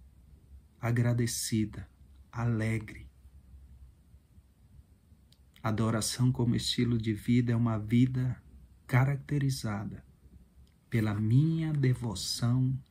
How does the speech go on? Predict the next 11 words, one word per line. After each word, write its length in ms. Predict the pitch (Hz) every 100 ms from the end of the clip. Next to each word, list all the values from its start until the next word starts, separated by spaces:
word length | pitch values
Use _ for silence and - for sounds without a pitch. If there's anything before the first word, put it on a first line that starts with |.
| -
a 140 | 120
Deus. 1000 | 110 107 104 95 90 - - - - - - - - - - _ _ - - - - - - - - -
Por 160 | 110 110
isso, 320 | 117 - 113
meus 320 | 104 104 -
irmãos, 760 | 107 104 101 101 - - - - - - - - - - - - - - - - - - - - 113
ao 160 | 117
pensar 540 | 131 120 120 139 139 131
nessas 360 | 131 - 135
três 320 | - 160 160
coisas, 800 | - - 107 98 - - - -